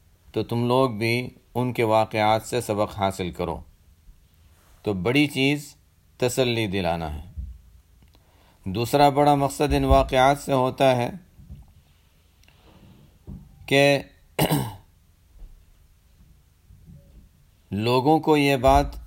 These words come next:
بتا دی جائے کہ دیکھو، جو پہلے بھی انبیاء علیہم الصلاۃ والسلام آتے رہے ہیں، تو یہ بات واضح ہونی چاہیے کہ نبوت کوئی نئی چیز نہیں ہے، ہمیشہ ہوتی رہی۔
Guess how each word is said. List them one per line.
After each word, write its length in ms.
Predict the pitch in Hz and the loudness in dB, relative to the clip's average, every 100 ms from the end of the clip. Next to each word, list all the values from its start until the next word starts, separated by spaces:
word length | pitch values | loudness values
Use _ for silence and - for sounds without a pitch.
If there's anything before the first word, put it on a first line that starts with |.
| - - | -16 -4
بتا 360 | 113 120 131 | -2 2 2
دی 200 | 139 151 | 4 0
جائے 320 | 120 123 135 143 | 2 2 2 0
کہ 160 | 139 | -2
دیکھو، 640 | 113 123 117 143 143 143 143 - - | -2 -2 -2 0 0 -2 -8 -8 -6
جو 300 | 110 113 123 | -2 -2 -2
پہلے 480 | - 120 123 135 | 0 0 2 0
بھی 480 | 123 131 135 143 - - - - _ - - - - - - - | 0 -2 0 -2 -6 -14 -20 -20 _ -20 -20 -20 -20 -10 -8 -4
انبیاء 420 | 127 127 127 131 135 | -2 0 4 4 4
علیہم 320 | 131 123 120 | 2 0 -2
الصلاۃ 480 | 117 123 120 135 127 | -2 0 2 2 0
والسلام 580 | 120 113 120 120 127 123 | -4 -2 -2 0 0 0
آتے 420 | 117 120 135 135 | 0 2 0 -2
رہے 320 | 120 117 113 | 0 0 -2
ہیں، 300 | 104 110 131 135 | -2 -2 -4 -4
تو 340 | 127 127 127 - | -2 0 -2 -4
یہ 240 | 113 120 | -2 -2
بات 320 | 117 123 127 | 2 2 2
واضح 280 | 110 113 113 | 0 0 0
ہونی 380 | 127 117 117 113 | -4 -2 -2 -2
چاہیے 320 | 110 110 127 | -2 -2 -2
کہ 140 | 127 117 | -2 -4
نبوت 500 | 107 107 123 135 - | -4 -2 0 0 0
کوئی 180 | 131 | -2
نئی 340 | 110 107 127 143 | 0 0 0 0
چیز 280 | 131 127 107 | -2 -4 -2
نہیں 280 | 113 113 | -2 -2
ہے، 100 | 135 | -2
ہمیشہ 320 | 127 135 131 127 | -2 -2 0 0
ہوتی 400 | 117 113 123 110 | 0 -2 -2 -2
رہی۔ 280 | 104 113 | -2 -4